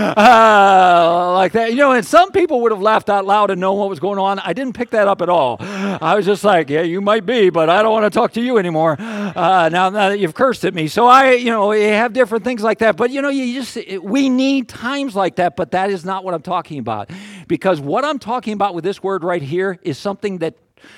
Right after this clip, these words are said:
goes way beyond any circumstance. Okay? Joy has absolutely nothing to do with circumstance. And, uh, sorry, I had my notes on the wrong side here. And joy is something that, I mean,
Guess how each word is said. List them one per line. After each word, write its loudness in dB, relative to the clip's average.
goes 4
way 6
beyond 2
any -2
circumstance. -8
Okay? 0
Joy 6
has -2
absolutely -4
nothing -4
to -8
do -2
with 2
circumstance. -6
And, -2
uh, 2
sorry, -4
I -10
had -4
my -4
notes -6
on -8
the -6
wrong -6
side -4
here. -4
And -6
joy 2
is 2
something -4
that, -2
I -4
mean, -8